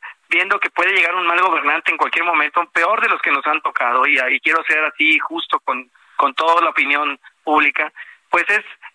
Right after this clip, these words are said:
que debemos tener un andamiaje suficiente a nivel electoral que permita que una mayoría nunca pueda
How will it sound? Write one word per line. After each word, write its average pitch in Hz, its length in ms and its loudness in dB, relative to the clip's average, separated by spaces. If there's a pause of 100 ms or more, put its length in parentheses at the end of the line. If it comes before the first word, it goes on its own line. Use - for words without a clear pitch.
(160)
que 180 420 0
debemos 190 360 0
tener 190 260 0
un 196 140 -2
andamiaje 180 540 2
suficiente 165 580 -2
a 160 40 -2
nivel 156 260 0
electoral 160 520 0
que 165 100 0
permita 170 440 -4
que 180 120 -2
una 190 160 0
mayoría 170 480 2
nunca 202 260 -2
pueda 196 240 0